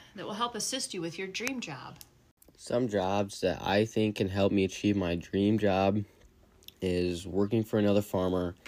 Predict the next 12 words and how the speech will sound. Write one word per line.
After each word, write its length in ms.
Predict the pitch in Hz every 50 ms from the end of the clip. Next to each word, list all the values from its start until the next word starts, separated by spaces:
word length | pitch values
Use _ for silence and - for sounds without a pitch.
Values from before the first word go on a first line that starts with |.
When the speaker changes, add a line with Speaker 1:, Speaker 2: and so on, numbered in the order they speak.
| - - - - - - - _ _ - - -
Speaker 2:
to 80 | -
see 540 | - - - 95 95 95 95 95 92 85 - - _
what 280 | - - 101 104 - 76
works 420 | 98 120 120 113 101 - - -
and 120 | 101 98
doesn't 260 | 92 98 101 104 110 101
work 180 | 98 101 -
in 80 | 117 104
their 200 | 98 95 98 98
operation 600 | 95 92 - - 92 95 101 101 - 107 101 98
and 100 | 90 87
maybe 560 | 87 90 95 95 95 98 95 95 92 92 95